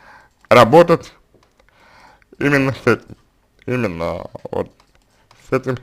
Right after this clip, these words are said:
с этими обстоятельствами. То, что, а, ваша мама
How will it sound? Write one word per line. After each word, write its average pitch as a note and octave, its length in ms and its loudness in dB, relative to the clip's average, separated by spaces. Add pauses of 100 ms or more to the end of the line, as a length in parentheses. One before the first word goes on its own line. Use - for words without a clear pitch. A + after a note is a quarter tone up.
(140)
с - 40 -10
этими B2 320 -8 (460)
обстоятельствами. - 880 -2 (2000)
То, F3 160 4
что, E3 520 6 (260)
а, A2+ 340 4
ваша C#3 340 2
мама B2+ 560 2